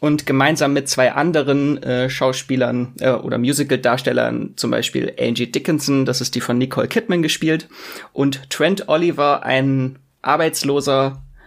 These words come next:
Musical-Darsteller, der jetzt Bartender ist und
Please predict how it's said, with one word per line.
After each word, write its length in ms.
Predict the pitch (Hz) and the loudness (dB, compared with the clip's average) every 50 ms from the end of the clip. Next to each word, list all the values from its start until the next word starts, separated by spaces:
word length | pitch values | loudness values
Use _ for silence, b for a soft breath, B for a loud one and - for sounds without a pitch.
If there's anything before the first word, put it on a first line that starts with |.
| b b | b b
Musical-Darsteller, 1000 | - 131 143 147 147 147 139 143 131 127 131 135 117 127 139 - - 135 131 127 | -2 -2 0 0 0 -2 0 2 0 2 2 2 0 0 0 0 0 2 2 2
der 120 | 123 120 | 2 2
jetzt 180 | 120 127 - - - | 0 0 -2 -4 -4
Bartender 600 | 120 135 139 135 - 143 131 135 131 127 - - | -2 -2 -2 -2 -2 0 0 2 2 0 0 0
ist 300 | 135 123 123 127 - - | 0 0 0 0 -2 -4
und 500 | - - - - 120 123 123 123 - - | -4 -2 -2 0 0 0 -2 -2 -4 -12